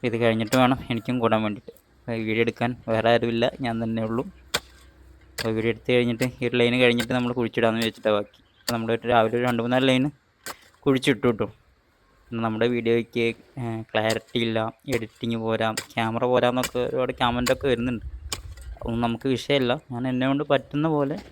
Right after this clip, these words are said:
ചെയ്യും, അത്രേ ഉള്ളൂ. നമുക്ക് കൃഷിയും ചെയ്യണം, അതുപോലെ തന്നെ വീഡിയോയും വേണം. നമുക്ക് പറ്റുന്ന പോലെയൊക്കെ നമ്മൾ എടുക്കും. നമുക്ക് കൃഷിയാണ് മെയിൻ. ഈ ലൈനിൽ മൊത്തം, ഏ, കോഴിക്കാഷ്ടം ഇട്ട് ഇളക്കി കഴിഞ്ഞിട്ടുണ്ട് ട്ടോ.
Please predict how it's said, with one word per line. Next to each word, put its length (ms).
ചെയ്യും, 340
അത്രേ 220
ഉള്ളൂ. 120
നമുക്ക് 360
കൃഷിയും 440
ചെയ്യണം, 380
അതുപോലെ 320
തന്നെ 300
വീഡിയോയും 420
വേണം. 280
നമുക്ക് 420
പറ്റുന്ന 300
പോലെയൊക്കെ 340
നമ്മൾ 320
എടുക്കും. 320
നമുക്ക് 340
കൃഷിയാണ് 400
മെയിൻ. 260
ഈ 100
ലൈനിൽ 280
മൊത്തം, 380
ഏ, 80
കോഴിക്കാഷ്ടം 680
ഇട്ട് 200
ഇളക്കി 560
കഴിഞ്ഞിട്ടുണ്ട് 440
ട്ടോ. 120